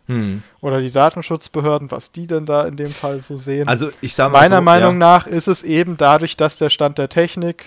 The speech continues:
Speaker 2: äh, das so vorsieht, d-, gerade dadurch, dass auch so oder so beispielsweise in Browsern immer mehr hervorgehoben wird, dass, äh,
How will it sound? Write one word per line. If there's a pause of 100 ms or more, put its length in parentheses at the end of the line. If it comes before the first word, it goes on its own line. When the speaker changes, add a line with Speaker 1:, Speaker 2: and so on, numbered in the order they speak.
(120)
Speaker 2:
äh,
das
so
vorsieht, (180)
d-,
gerade
dadurch,
dass
auch
so
oder
so (840)
beispielsweise
in
Browsern
immer
mehr
hervorgehoben
wird,
dass,
äh,